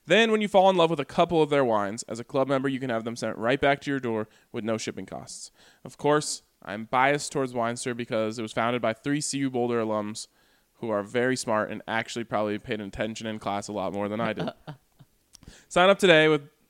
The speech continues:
code B S N twenty-five and get twenty-five dollars off your first shipment of wine. Start being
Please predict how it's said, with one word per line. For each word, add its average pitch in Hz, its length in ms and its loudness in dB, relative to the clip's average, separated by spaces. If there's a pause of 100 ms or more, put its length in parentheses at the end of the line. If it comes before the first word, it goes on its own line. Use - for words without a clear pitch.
(160)
code 143 280 2
B 156 160 2
S 175 160 6
N 160 240 2
twenty-five 143 540 -2
and 123 80 -6
get 110 100 -4
twenty-five 135 440 0
dollars 127 220 2
off 120 120 -2
your 120 100 -6
first 143 380 -2
shipment 131 280 -2
of 131 60 -4
wine. 107 340 -4
Start 107 300 -4
being 107 300 -8